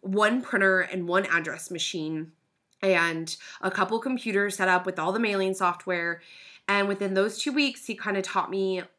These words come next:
what he did. And, um, he hadn't really made it a legitimate business yet. He was just kind of dabbling in it. Um, but I could tell that he liked what he did.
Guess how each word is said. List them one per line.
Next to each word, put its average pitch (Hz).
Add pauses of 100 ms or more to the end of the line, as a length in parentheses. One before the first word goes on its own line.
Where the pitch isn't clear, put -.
(240)
what 196 (100)
he 214
did. 190 (540)
And, 196
um, 185
he 185
hadn't 214
really 247
made 233
it 226
a 214
legitimate 196
business 180
yet. 214
He -
was 190
just 180
kind 190
of 180
dabbling 175
in 165
it. 254 (320)
Um, 185
but 185
I 190
could 190
tell 196
that 214
he 196
liked 180
what 185
he 185
did. 175